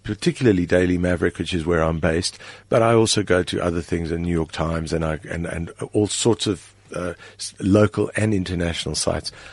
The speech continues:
I read a lot of actual physical newspapers still. I, I like newspapers. I like being able to put down three or four papers and see that they've covered the same issue differently. And that starts me thinking about what the agendas are and what, what, what people are.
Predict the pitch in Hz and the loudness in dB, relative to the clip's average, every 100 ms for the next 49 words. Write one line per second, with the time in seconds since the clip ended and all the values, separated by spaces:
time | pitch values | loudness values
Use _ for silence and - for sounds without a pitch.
0 | - - 101 101 92 117 127 - 90 98 | -16 -4 2 2 6 6 6 4 4 4
1 | 101 92 - _ 120 - - 110 98 92 | 4 2 -4 _ -6 -4 -2 2 2 0
2 | _ _ - 120 107 98 98 90 98 - | _ _ -2 0 0 -2 -2 0 0 0
3 | 101 87 - - - - - _ - - | -2 -4 -4 -8 -8 -12 -14 _ -20 -8
4 | 90 95 92 90 90 92 107 - - - | -4 -4 0 0 2 2 0 -4 -18 -10
5 | 87 87 82 95 87 82 87 110 - - | -4 -2 -2 -2 0 0 2 0 -2 -20
6 | - - 104 104 104 - 139 - 101 95 | -10 0 2 4 2 0 0 2 2 2
7 | 90 - - 101 - 104 - 110 117 - | 0 -4 0 0 2 -2 0 0 0 -2
8 | - - - - - - _ - 104 95 | -8 -8 -16 -20 -20 -20 _ -2 -2 0
9 | - - 123 104 - 95 95 - 117 104 | -4 -2 0 0 2 2 2 0 -4 -2
10 | 101 85 - 131 123 92 - 87 - - | -4 -4 -2 0 0 -2 -2 -2 -4 -4
11 | 92 - 92 82 78 - - - 98 98 | -4 -2 -6 -4 -10 -10 -20 -4 0 4
12 | 117 - _ _ - - 107 - 98 - | 2 2 _ _ -4 2 2 2 -2 0
13 | 98 101 90 85 85 85 90 - 87 80 | -2 2 2 2 2 2 0 0 -2 2
14 | 87 85 82 85 82 82 82 85 85 90 | 0 2 2 2 2 2 0 -2 -4 -4
15 | 87 - 87 87 92 - 95 | -6 -4 -6 -6 -8 -6 -6